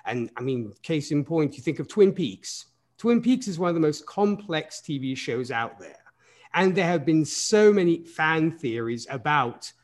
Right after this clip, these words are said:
what that show is all about, or case in point, anything that David Lynch has done film-wise. You think of Mulholland Drive. Tons of people have so many theories about what Mul-, Mulholland Drive is all about.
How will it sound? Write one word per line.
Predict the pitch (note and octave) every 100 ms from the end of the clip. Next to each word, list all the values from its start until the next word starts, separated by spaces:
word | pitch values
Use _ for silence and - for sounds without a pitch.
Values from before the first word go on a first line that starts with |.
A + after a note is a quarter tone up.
| _
what | D3+ F3+ F#3
that | E3+ E3+
show | - A3+ A3
is | C3
all | A2+ G2
about, | G#2 A2+ C3
or | D3 C#3+ - - _ _
case | - F3+ F3
in | D#3+
point, | F3 E3 -
anything | F3+ G3 F#3 D#3+
that | B2
David | C#3 E3+ D#3 B2+
Lynch | E3 F3 - - -
has | C#3 A2
done | - G#2+ A2 -
film-wise. | - C#3 A2 G2 E2 D#2+ F2 -
You |
think | C#3 C#3+
of | C#3
Mulholland | E3 F#3 D#3 E3 D#3+ D3+
Drive. | D3 D3 A#2 E2 E2+ - - _
Tons | - A3 A#3+ G#3
of | G#3
people | - G3+ G3 F3
have | C#3 D3+ -
so | - E3+
many | D#3+ D#3+
theories | D3+ C#3 C#3
about | C3+ B2+
what | C3+ C3
Mul-, | C#3 B2+ B2 D3
Mulholland | C#3+ B2+ C3+ B2 B2+
Drive | C3 A#2+
is | A#2 A#2
all | G#2+
about. | A2 C3+ E3 - -